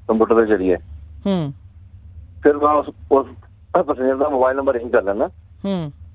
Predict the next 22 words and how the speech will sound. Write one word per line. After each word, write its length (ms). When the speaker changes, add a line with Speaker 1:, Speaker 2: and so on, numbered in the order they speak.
Speaker 1:
ਉਸ 140
ਮੋਬਾਈਲ 300
ਨੰਬਰ 260
ਦੇ 60
ਨਾਲ 220
ਉਹਨੂੰ, 240
ਉਹਦੇ 180
ਨਾਲ 80
ਕੰਟੈਕਟ 360
ਕਰਦਾ। 320
ਅਗਰ 960
Speaker 2:
ਠੀਕ। 100
Speaker 1:
ਕੰਟੈਕਟ 440
ਹੋ 120
ਜਾਂਦਾ 320
ਤਾਂ 140
ਠੀਕ 320
ਹੈ, 180
ਨਹੀਂ 180
ਹੁੰਦਾ 200
ਤਾਂ 100
ਉਹਦਾ 180